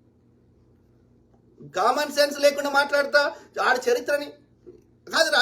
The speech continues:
శివాజీ మహారాజు వాడు బీసీ అని చెప్పి ఆ, ఆ శివాజీ మహారాజుని యొక్క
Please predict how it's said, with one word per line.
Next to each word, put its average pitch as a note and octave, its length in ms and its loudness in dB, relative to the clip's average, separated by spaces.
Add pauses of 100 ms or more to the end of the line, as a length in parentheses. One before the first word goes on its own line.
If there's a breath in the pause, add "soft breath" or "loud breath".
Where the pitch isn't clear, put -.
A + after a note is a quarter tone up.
శివాజీ D4+ 420 4
మహారాజు C#4+ 500 0 (260 loud breath)
వాడు A3+ 180 4
బీసీ B3 380 -4
అని D4 220 6
చెప్పి C#4+ 200 -2
ఆ, C4 100 4 (240)
ఆ A3 100 0
శివాజీ C4+ 420 0
మహారాజుని C#4 460 -2
యొక్క A#3+ 200 -4